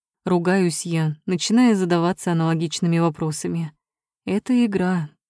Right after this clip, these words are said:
Почему бы и не поиграть? Все женщины хотят со мной переспать. Мне плевать на их мотивы — деньги, влияние, покровительство. Они никогда и ничего не получают.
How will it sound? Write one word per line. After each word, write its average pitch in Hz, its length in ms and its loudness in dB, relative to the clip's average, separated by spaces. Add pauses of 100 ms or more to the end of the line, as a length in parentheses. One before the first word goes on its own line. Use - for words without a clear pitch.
(500)
Почему 165 480 -2
бы 185 160 2
и 175 80 2
не 165 140 0
поиграть? 165 720 -4 (640)
Все - 380 0
женщины 185 520 0
хотят 170 380 -6
со - 140 -4
мной 175 200 0
переспать. 175 800 -8 (540)
Мне 214 200 4
плевать 208 480 0
на 180 140 0
их 175 220 -2
мотивы — 165 720 -4 (100)
деньги, 214 580 2
влияние, 175 800 -2
покровительство. 160 1080 -6 (640)
Они 185 240 0
никогда 220 400 0
и 254 100 6
ничего 185 480 0
не 170 140 -2
получают. 165 800 -4